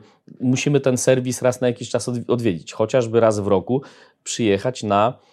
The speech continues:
na, na planowaną wymianę olejów, filtrów, tak? Więc, więc przy okazji tego,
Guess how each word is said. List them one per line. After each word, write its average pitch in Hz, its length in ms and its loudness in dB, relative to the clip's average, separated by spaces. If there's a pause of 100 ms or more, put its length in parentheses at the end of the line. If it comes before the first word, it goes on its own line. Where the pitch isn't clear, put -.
(340)
na, 107 320 0
na 110 420 2
planowaną 113 500 2
wymianę 104 640 0
olejów, 98 560 0
filtrów, 78 520 -4
tak? 95 280 -4
Więc, 98 260 -4
więc 101 240 -6
przy - 160 -2
okazji 113 400 0
tego, 98 420 0